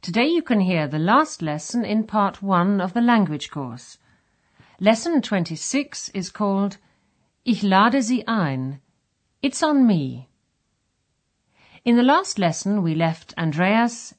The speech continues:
X and Frau Berger in an Italian restaurant.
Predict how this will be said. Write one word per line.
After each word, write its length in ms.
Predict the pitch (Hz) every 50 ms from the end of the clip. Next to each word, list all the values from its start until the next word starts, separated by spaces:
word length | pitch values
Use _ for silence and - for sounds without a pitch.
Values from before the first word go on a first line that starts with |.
| _ _
X 500 | 190 214 247 240 - - - - - -
and 220 | - 151 151 147 -
Frau 200 | - 170 160 156
Berger 600 | 139 - 180 170 165 160 151 165 160 175 180 - - - _ _ _ _ _
in 140 | 208 202 208
an 140 | 220 247
Italian 480 | 285 277 - 220 190 165 170 185 190 190
restaurant. 720 | 196 180 165 - - - 127 117 117 - - - - -